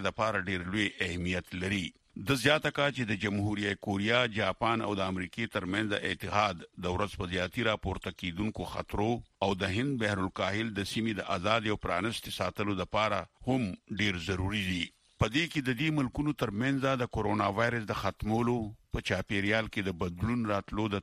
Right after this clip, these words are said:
تابع کولو او د اقتصادي امن مضبوطولو لپاره کیدونکي کوششونه د خصوصي اهمیت دي. ښاغلي بلینکن زیاته کا، د هند بحر الکاهل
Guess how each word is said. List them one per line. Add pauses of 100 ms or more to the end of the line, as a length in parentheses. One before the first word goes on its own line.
تابع (140)
کولو (140)
او
د
اقتصادي (200)
امن
مضبوطولو
لپاره
کیدونکي
کوششونه (300)
د
خصوصي (220)
اهمیت (120)
دي. (480)
ښاغلي
بلینکن
زیاته
کا، (240)
د
هند
بحر
الکاهل